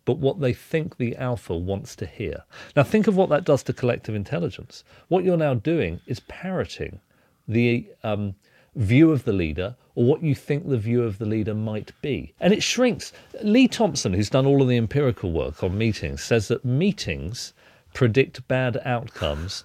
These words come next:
more powerfully than smoking predicts cancer. So she's done loads of, um, lab experiments, but you can also see this in the field. And you mentioned a bit earlier, um, a plane crash, United Airlines one seven three. And this was a plane that flew out of Denver,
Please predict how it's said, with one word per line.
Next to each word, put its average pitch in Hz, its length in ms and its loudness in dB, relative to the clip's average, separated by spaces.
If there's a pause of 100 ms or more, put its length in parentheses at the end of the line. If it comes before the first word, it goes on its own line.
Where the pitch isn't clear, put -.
(200)
more 123 200 6
powerfully 117 580 0
than 90 140 -2
smoking 95 520 -2
predicts 92 300 -4
cancer. - 520 -10 (160)
So 143 160 4
she's 214 280 2
done 143 300 0
loads 170 420 6
of, 147 220 2
um, 117 300 0
lab 131 400 4
experiments, 78 680 0
but 131 120 0
you 147 80 -2
can 170 120 2
also 190 280 0
see 139 180 0
this 120 240 0
in 120 80 0
the 107 60 -2
field. 95 420 2
And 113 140 0
you 160 80 2
mentioned 123 340 0
a 98 60 0
bit 101 140 4
earlier, 92 420 4 (400)
um, 82 300 4 (100)
a 110 80 -6
plane 107 340 2
crash, 69 400 -4 (140)
United 92 400 -2
Airlines 82 400 -2
one 82 140 -4
seven 82 320 -6
three. 113 260 2
And 87 100 2
this 113 160 -2
was 127 140 2
a 95 180 4 (380)
plane 92 300 4
that 85 200 0
flew 98 260 4
out 85 220 4
of 73 300 -4 (600)
Denver, 104 500 2